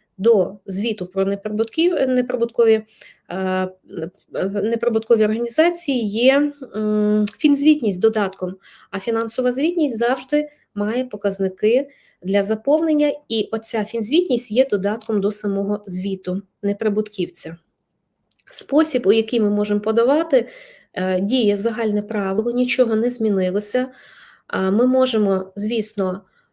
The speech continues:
а, особисто здати, ми можемо засобами ел-, електронного зв'язку з накладенням електронних цифрових підписів, а можемо відправити поштою з повідомленням про вручення та описом вкладення.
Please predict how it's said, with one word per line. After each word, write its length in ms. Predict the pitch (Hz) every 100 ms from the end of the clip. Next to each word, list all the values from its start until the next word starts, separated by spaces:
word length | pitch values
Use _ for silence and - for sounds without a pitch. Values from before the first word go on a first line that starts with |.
| _ _
а, 280 | 180 180 180
особисто 600 | 240 - 214 202 - 247
здати, 540 | 233 254 262 269 277 277 _ _ _ -
ми 160 | 233
можемо 640 | 262 262 233 220 202 190 - _ _ _ _
засобами 600 | - 208 247 247 196 202 196
ел-, 320 | - 220 214 -
електронного 560 | 220 220 240 226 196
зв'язку 520 | 196 202 196 - 214 247
з 80 |
накладенням 600 | 247 247 240 233 233 233 240
електронних 520 | 240 233 240 240 233
цифрових 460 | - 233 233 233 233
підписів, 600 | 240 240 - 233 247 240 _ - _
а 100 | -
можемо 340 | 202 277 370 277
відправити 580 | 220 - 277 294 302 294
поштою 680 | 294 302 285 - 190 185 185 _ _
з 120 | -
повідомленням 720 | 247 226 214 254 240 202 190
про 200 | 190 202
вручення 520 | 208 285 359 285 226
та 120 | 196
описом 500 | 185 233 247 - 247
вкладення. 680 | 240 - 240 214 180 175 175